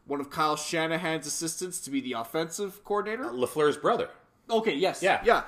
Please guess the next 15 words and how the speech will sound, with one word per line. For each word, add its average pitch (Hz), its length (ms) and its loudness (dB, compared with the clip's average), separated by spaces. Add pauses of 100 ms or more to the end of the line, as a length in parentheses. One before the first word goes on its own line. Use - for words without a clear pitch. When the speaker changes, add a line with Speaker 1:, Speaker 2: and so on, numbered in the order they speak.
Speaker 2:
Yeah. 147 160 -6
Speaker 1:
So, 208 640 6
and 170 220 0 (420)
you've 208 300 -4
seen 240 320 -4
the 190 80 2
Shanahan 190 880 2
influence 170 540 -2
with, 143 300 -4
with 131 240 -4
McVay 170 840 2
and 113 260 -8
LaFleur, 107 160 -8
Speaker 2:
LaFleur, 165 680 4
yeah. - 40 -18